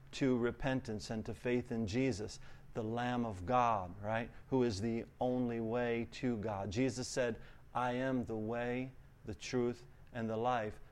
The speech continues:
No one comes to the Father except through me," Jesus said. So your religion is not the way to eternal life with God. Your good works or your lack of bad works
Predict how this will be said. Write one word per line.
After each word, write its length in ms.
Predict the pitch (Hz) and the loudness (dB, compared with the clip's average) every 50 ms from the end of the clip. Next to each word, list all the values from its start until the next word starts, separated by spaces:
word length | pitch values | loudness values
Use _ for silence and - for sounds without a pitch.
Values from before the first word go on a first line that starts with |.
| - - | -14 -8
No 220 | - 110 123 139 156 | -4 0 2 2 2
one 260 | 147 139 127 120 113 | 2 2 0 -2 -4
comes 360 | - - 123 117 117 107 - | -4 -4 -4 -4 -4 -6 -8
to 120 | - - 120 | -6 -6 -4
the 120 | 95 110 | -4 -4
Father 540 | 98 - 131 139 147 135 120 104 104 101 101 101 - - - - - | -6 -2 -2 0 0 0 -2 -2 -6 -8 -10 -14 -16 -18 -18 -14 -10
except 460 | 117 117 - - - 127 110 - - | -10 -8 -6 -4 -2 -2 -2 -2 -2
through 220 | - 113 113 110 107 | -6 -4 -2 -2 0
me," 260 | 110 117 127 117 104 | -2 -2 -2 -2 -4
Jesus 420 | 85 104 98 98 87 80 95 - | -4 -4 -6 -6 -6 -8 -10 -12
said. 300 | - - - 95 90 87 90 - - - - - - - - - - - - - - - - - - - | -12 -10 -10 -10 -10 -10 -14 -16 -20 -20 -20 -20 -20 -20 -20 -20 -20 -20 -20 -20 -20 -20 -20 -18 -14 -6
So 400 | - - 143 131 131 127 - - - - - - - - - - - - - - - - - - | 2 6 8 8 8 6 4 -2 -8 -16 -20 -20 -20 -20 -20 -20 -20 -20 -20 -20 -20 -16 -6 0
your 160 | 127 139 139 | 4 4 6
religion 720 | 127 127 123 131 143 175 202 147 - 135 135 131 131 127 123 | 6 6 6 6 8 8 8 8 6 4 4 4 4 2 2
is 220 | - 123 117 98 | 0 -2 -2 0
not 320 | 117 127 139 156 170 - - | 2 4 4 4 4 2 0
the 80 | 156 | 0
way 480 | 143 127 143 165 175 156 143 143 143 139 - - - - - - - | 2 4 4 6 6 6 4 2 0 -2 -6 -14 -16 -16 -16 -14 -8
to 420 | - - 143 131 131 131 127 - - - | 0 2 4 4 4 4 2 0 -2 0
eternal 680 | 139 135 131 135 - - 151 156 156 151 143 139 131 127 | 0 0 0 0 -2 -2 0 2 2 2 2 2 2 4
life 500 | 131 151 160 147 135 135 131 - - - - - - - - - - | 6 6 8 8 6 4 2 -2 -10 -16 -16 -16 -16 -16 -18 -14 -8
with 340 | - 110 127 135 110 110 110 | -2 2 2 2 2 2 0
God. 400 | 147 170 196 196 143 92 - - - - - - - - - | 2 2 2 0 -2 -6 -12 -14 -16 -18 -20 -20 -18 -10 -4
Your 180 | 120 123 139 139 | 0 2 4 4
good 280 | 113 110 139 143 135 | 4 6 6 6 6
works 580 | 123 120 131 131 139 165 - - - - - - | 4 4 4 4 4 4 0 -2 -10 -14 -12 -6
or 360 | - 120 120 123 123 120 120 - - - - - - | -2 0 2 4 4 2 0 -4 -10 -16 -18 -14 -6
your 260 | - 113 120 117 113 | 0 2 2 4 4
lack 380 | 117 123 131 139 139 143 - - | 6 8 8 8 8 6 4 0
of 240 | 127 110 92 92 - | -2 -2 -2 -2 2
bad 380 | - 131 151 180 202 190 139 | 4 6 8 8 8 6 6
works 520 | 107 113 113 120 139 - - - - - | 2 2 2 2 0 -2 -6 -12 -12 -12